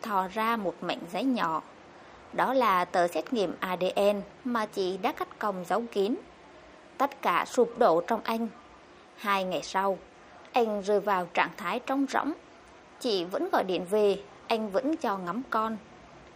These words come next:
Hai mẹ con vẫn nói chuyện với nhau vui vẻ mà không hề biết về nỗi đau anh đang gánh. Trước ngày chị trở về, anh đưa đứa con về quê và để lại trên bàn tờ giấy ly hôn.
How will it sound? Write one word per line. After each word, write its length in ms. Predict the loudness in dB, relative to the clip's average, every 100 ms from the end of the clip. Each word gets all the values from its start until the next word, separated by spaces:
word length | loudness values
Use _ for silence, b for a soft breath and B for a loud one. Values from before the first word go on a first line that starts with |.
| -16
Hai 260 | -2 0 0
mẹ 180 | -2 0
con 300 | 0 0 0
vẫn 220 | 0 0
nói 100 | -2
chuyện 280 | 0 -2 -2
với 140 | 0
nhau 280 | 0 2 0
vui 220 | 0 0
vẻ 340 | 0 0 0 0
mà 140 | -2
không 240 | 0 0
hề 220 | 2 2 0
biết 320 | 0 -4 -4
về 80 | -2
nỗi 200 | 0 0
đau 300 | 2 2 0
anh 260 | -2 -4
đang 200 | -6 -6
gánh. 240 | -4 -2 -4 -6 -20 -20 -20 -20 -20 -20 -20 -20 B B B -2
Trước 200 | 0 2
ngày 300 | 0 2 -2
chị 180 | -2 -2 2
trở 120 | 0
về, 380 | 2 2 2 -2 B B B -6
anh 260 | -4 -2 0
đưa 160 | 0
đứa 100 | 2
con 320 | 0 2 0 0
về 100 | -4 0
quê 280 | 4 4 2 B B B -4
và 100 | 0
để 240 | 2 2
lại 220 | 2 0 0
trên 220 | 0 2
bàn 300 | 2 0 -2
tờ 140 | -2 0
giấy 220 | 0 0
ly 280 | 0 0 0
hôn. 280 | 0 -2